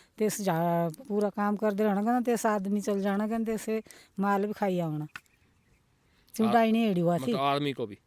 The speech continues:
Speaker 1: हाँ।
Speaker 2: खा लेती है। और पशु वगैरह तो भी खा लेती है?
Speaker 1: पशु, पशु गए, बोला, "मैं आसे माल और क्या?"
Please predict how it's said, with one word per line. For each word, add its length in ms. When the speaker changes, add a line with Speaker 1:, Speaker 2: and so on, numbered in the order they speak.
Speaker 1:
हाँ। 160
Speaker 2:
खा 80
लेती 240
है। 140
और 60
पशु 260
वगैरह 280
तो 140
भी 100
खा 160
लेती 320
है? 60
Speaker 1:
पशु, 360
पशु 300
गए, 160
बोला, 300
"मैं 120
आसे 440
माल 320
और 120
क्या?" 220